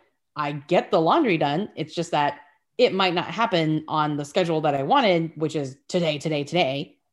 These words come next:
It may just have to happen tomorrow. And I forgive myself for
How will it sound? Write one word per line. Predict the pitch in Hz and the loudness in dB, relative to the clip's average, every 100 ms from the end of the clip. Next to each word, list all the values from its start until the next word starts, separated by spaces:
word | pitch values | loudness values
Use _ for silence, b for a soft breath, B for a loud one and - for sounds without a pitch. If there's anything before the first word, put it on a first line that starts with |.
| - | -6
It | 170 | -4
may | 156 147 147 | -4 -4 -4
just | 156 - | -6 -6
have | 135 | -8
to | 160 | -6
happen | 143 143 | -6 -6
tomorrow. | 147 208 311 - - - | -4 0 0 -2 -14 -6
And | 151 | -2
I | 156 | -2
forgive | - 226 220 233 | -4 -4 -2 -2
myself | 180 180 190 - - _ | -2 0 -2 -4 -14 _
for | _ 208 185 185 185 | _ 2 4 4 2